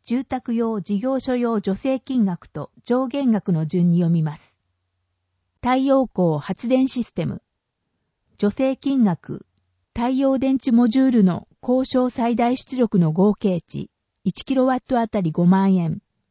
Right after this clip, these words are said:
住宅用上限、二十万円まで、集合住宅は百五十万円まで。事業所用上限、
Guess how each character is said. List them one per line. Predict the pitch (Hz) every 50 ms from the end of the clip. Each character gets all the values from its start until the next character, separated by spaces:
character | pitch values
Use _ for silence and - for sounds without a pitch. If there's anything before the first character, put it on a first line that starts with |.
| _ _ _ _ _ _ _ _ _ _ _ _ _ _ _ _ _ _ _ _ _ _ _ _ _
住 | - 226 247 269 -
宅 | - 254 - - 240
用 | 226 233 220 214 202
上 | 180 220 214 208 214
限、 | 196 208 185 156 - - - _ _ _ _ _ _ _ _
二 | - 196 220
十 | 202 233 269 285 277
万 | 277 269 269 254 202
円 | 180 170 156 160
ま | 170 170
で、 | 156 - - _ _ _ _ _ _
集 | - - 247 254 269
合 | 277 269 262 269 269
住 | 220 262 262 254
宅 | - 196 - 170
は | 160 151
百 | 151 156 175 175 - 240
五 | 226 254 247
十 | 220 240 254 254 254
万 | 240 240 233 220 196
円 | 165 147 143
ま | 151 156 156
で。 | 139 127 - - _ _ _ _ _ _ _ _ _ _ _ _ _ _
事 | - - 214
業 | 226 247 269 277
所 | 269 - 254
用 | 254 247 233 233 226
上 | 196 - 220 202 214 208
限、 | 202 196 185 147 175